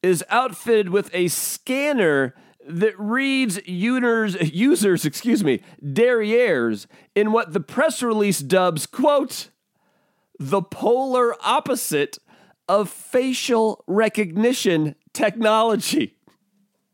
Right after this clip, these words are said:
Just let that wash over you like a, like a nice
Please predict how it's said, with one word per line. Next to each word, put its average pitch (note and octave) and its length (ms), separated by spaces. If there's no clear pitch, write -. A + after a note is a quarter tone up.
Just G3+ 240
let F#3+ 200
that G3+ 200
wash B2+ 320
over A#2 300
you G2 260
like G#2 220
a, F2+ 200
like G#2 160
a F#2+ 60
nice C3 760